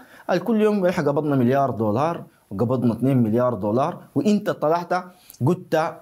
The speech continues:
"نحن الآن حندخل تمنتاشر مليار دولار،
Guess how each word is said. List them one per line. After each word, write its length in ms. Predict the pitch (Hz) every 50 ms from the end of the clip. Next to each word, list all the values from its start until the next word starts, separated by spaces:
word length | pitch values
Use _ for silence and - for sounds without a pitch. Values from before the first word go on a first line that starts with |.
| - - 135
"نحن 240 | 170 165 175 160
الآن 300 | 139 127 - 147 160 165
حندخل 440 | 147 - 127 123 117 - - - 156
تمنتاشر 560 | - - 123 117 113 113 160 175 170 151 123
مليار 400 | 120 120 117 117 131 135 143 139
دولار، 600 | 131 107 101 110 110 107 120 123 123 123 127 127